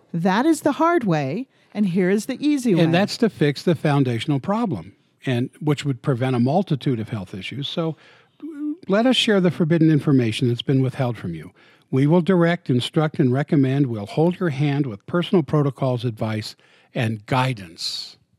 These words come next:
Speaker 2: When you have your health, you have everything. When you do not have your health,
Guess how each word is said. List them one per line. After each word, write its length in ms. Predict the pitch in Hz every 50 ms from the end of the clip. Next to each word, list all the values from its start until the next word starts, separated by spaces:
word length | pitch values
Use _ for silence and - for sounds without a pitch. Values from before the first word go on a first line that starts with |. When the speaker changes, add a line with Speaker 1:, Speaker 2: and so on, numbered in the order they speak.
| - -
Speaker 2:
When 160 | 160 156 160
you 100 | 156 151
have 260 | 147 160 175 190 180
your 140 | 202 196 175
health, 280 | 165 156 131 131 - -
you 100 | 135 127
have 200 | 123 147 139 117
everything. 500 | 113 104 98 95 90 - 82 76 - _ _ _ _ _ _ _ _ _ _ - 285 226
When 180 | 151 131 127 147
you 120 | 147 143
do 160 | 127 - 139 127
not 240 | 131 170 220 247 233
have 180 | 220 175 131 117
your 120 | 113 95 90
health, 300 | 104 98 87 90 -